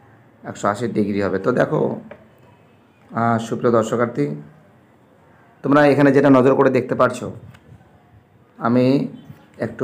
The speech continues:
বুঝিয়ে দেওয়ার চেষ্টা করছি তোমাদের, কালারটা পরিবর্তন করি। তো দেখো, আর সমান সমান ডি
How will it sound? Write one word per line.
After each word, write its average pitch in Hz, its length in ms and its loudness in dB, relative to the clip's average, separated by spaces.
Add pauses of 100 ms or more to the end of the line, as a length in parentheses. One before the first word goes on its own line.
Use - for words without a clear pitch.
বুঝিয়ে 113 200 2
দেওয়ার 117 220 2
চেষ্টা 110 240 -4
করছি 113 240 -4
তোমাদের, 110 260 -2 (680)
কালারটা 110 360 -2
পরিবর্তন 107 380 -4 (100)
করি। 113 160 -2 (880)
তো 156 120 -4
দেখো, 127 160 2 (180)
আর 135 180 4
সমান 135 240 -2
সমান 139 160 -4 (120)
ডি 127 100 -2